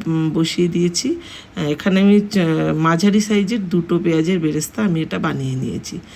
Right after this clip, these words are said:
বেরেস্তাটা অবশ্যই লাগবে, যেহেতু কালা ভুনা, একটু কালচে রং আসার জন্যই অনেক কিছু, আহ, মানে সব মশলাই ঘরোয়া, কিন্তু দেওয়ার পদ্ধতিটা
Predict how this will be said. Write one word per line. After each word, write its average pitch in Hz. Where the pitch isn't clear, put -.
বেরেস্তাটা 160
অবশ্যই 175
লাগবে, 151
যেহেতু 175
কালা 156
ভুনা, 156
একটু 202
কালচে 175
রং 180
আসার 175
জন্যই 170
অনেক 165
কিছু, 277
আহ, 143
মানে 180
সব 175
মশলাই 208
ঘরোয়া, 180
কিন্তু 180
দেওয়ার 160
পদ্ধতিটা 185